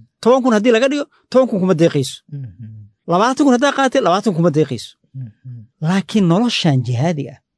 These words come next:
Speaker 2: Mhm.
Speaker 1: jooye, nolosha aa ku nooshahay mar walba ay ku xiran tahay. Marka dadkaas waxaan dhahayaa, nolol kastoo aa ka soo tagtaan, nolol ka macaana ka helaysaan.
Speaker 2: Mhm.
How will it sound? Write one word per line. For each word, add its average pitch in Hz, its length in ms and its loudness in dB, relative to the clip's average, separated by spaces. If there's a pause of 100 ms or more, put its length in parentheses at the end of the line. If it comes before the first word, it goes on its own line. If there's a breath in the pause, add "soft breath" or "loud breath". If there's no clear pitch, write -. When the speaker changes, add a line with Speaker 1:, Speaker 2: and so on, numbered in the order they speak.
(120)
Speaker 2:
Mhm. 104 220 -16 (360)
Speaker 1:
jooye, 196 220 4
nolosha 160 480 2
aa 151 180 -4
ku - 140 -6
nooshahay 143 380 2
mar 147 120 4
walba 131 180 2
ay 113 60 -4
ku - 100 -12
xiran 113 180 -8
tahay. 104 160 -10 (360 soft breath)
Marka 185 200 -2
dadkaas 208 300 -2
waxaan 139 220 -8
dhahayaa, 135 300 -2 (460 soft breath)
nolol 175 380 2
kastoo - 340 -6
aa 147 180 -12
ka 175 120 -10
soo 151 220 -4
tagtaan, 131 460 -10 (760)
nolol 165 380 0
ka - 160 -8
macaana 147 540 -2
ka - 100 -18
helaysaan. 104 520 -12 (240)
Speaker 2:
Mhm. 113 420 -12